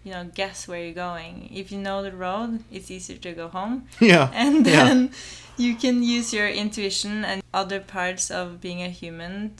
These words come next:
Speaker 1: to do the extra that we don't know yet. But do everything you can to learn everything.
Speaker 2: Yeah, so a lot of people in, in the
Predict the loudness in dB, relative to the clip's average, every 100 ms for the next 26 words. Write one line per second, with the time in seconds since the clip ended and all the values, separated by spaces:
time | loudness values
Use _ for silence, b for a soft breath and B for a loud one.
0 | -12 -10 -10 -10 -12 -14 -16 -20 -20 -20
1 | -20 -18 -12 -10 -8 -8 -10 -10 -10 -12
2 | -12 -8 -6 -6 -10 -12 -12 -14 -14 -18
3 | -12 -10 -10 -16 -20 -14 -8 -8 -8 -10
4 | -12 -14 -12 -12 -12 -12 -12 -10 -10 -12
5 | -14 -14 -14 -16 -16 -16 -16 -20 _ 0
6 | 2 2 0 -2 0 0 2 2 2 -2
7 | -4 -2 0 0 -2 -6 -6 -8 -8 -4
8 | -2 -2 -4